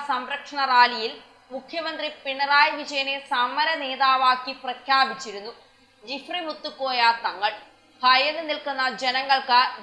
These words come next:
ധൈര്യം കൊടുക്കാനുള്ള കഴിവാണ് ഒരു നേതാവിന് വേണ്ടതെന്നും അത് പിണറായി വിജയൻ ഉണ്ടായിരുന്നുവെന്നുമാണ് ജിഫ്രി തങ്ങളുടെ പ്രതികരണം.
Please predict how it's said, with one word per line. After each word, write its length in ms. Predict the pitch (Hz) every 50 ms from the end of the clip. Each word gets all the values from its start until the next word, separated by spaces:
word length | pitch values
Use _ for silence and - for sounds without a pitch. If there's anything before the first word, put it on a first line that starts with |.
| 196
ധൈര്യം 420 | - 247 254 269 294 302 320 320 311 262
കൊടുക്കാനുള്ള 560 | 294 269 269 269 - 277 269 269 269 262 254 240 - -
കഴിവാണ് 600 | 247 247 247 262 285 294 285 277 262 247 247 240 226 - 254 247
ഒരു 140 | 247 269 285 247 254
നേതാവിന് 580 | 240 247 254 269 254 269 269 269 269 277 269 254 214 240
വേണ്ടതെന്നും 600 | 247 254 254 240 277 269 269 247 226 220 247 - - - _ _ _ - - 262
അത് 160 | 269 277 277 277 277 - -
പിണറായി 500 | 277 277 277 277 294 302 302 302 320 330 302 269
വിജയൻ 300 | 269 233 - 294 285 269 254 254
ഉണ്ടായിരുന്നുവെന്നുമാണ് 1040 | 254 262 277 277 285 294 285 294 285 294 302 294 285 277 269 277 277 269 254 233 226 247 220 208 202
ജിഫ്രി 320 | 254 269 - - 277 277 294 285 277
തങ്ങളുടെ 380 | 262 247 247 247 233 208 214 208 -
പ്രതികരണം. 560 | 214 208 202 190 - 175 185 214 240 254